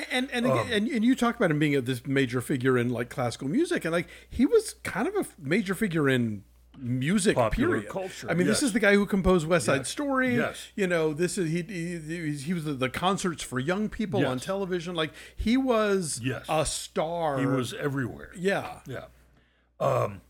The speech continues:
Speaker 2: it's also about, you know, the, the pull of the personal and the professional.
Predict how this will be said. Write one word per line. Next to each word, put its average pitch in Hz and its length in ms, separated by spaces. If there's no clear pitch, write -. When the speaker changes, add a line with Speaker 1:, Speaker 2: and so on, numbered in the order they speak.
Speaker 2:
it's 123 200
also 131 640
about, 123 580
you 151 100
know, 123 220
the, 123 160
the 123 180
pull 135 520
of 120 120
the 120 80
personal 117 580
and 113 100
the 113 60
professional. 208 800